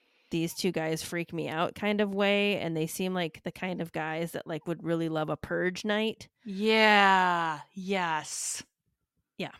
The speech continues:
Speaker 2: I feel like, <sighs> I feel like this weird emphasis on, like, brotherhood is maybe a problem of toxic masculinity, that you can't form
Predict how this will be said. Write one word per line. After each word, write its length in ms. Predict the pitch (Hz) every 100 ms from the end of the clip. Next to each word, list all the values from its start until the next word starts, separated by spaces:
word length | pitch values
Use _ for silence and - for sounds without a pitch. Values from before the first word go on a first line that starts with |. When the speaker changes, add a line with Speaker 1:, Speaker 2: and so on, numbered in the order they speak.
| _ _ _ _ -
Speaker 2:
I 80 | 233 _ -
feel 320 | 269 294 294
like, 500 | 262 220 196 - - _
<sighs> 640 | - - - - - - -
I 80 | 196
feel 220 | - 247
like 180 | 269 240
this 160 | 208
weird 460 | 185 175 175 180 180
emphasis 680 | - 165 180 175 180 180 - -
on, 160 | 170
like, 280 | 165 147 - _ - - - - - -
brotherhood 840 | 165 180 180 202 202 220 214 214
is 220 | - 185
maybe 380 | 175 175 185 190
a 80 | 170
problem 540 | - 185 165 165 180
of 160 | 170 -
toxic 420 | 180 160 - -
masculinity, 800 | 165 160 - 165 156 170 185 202
that 180 | 180 -
you 100 | 175
can't 420 | - 180 175 -
form 540 | - 170 165 165 170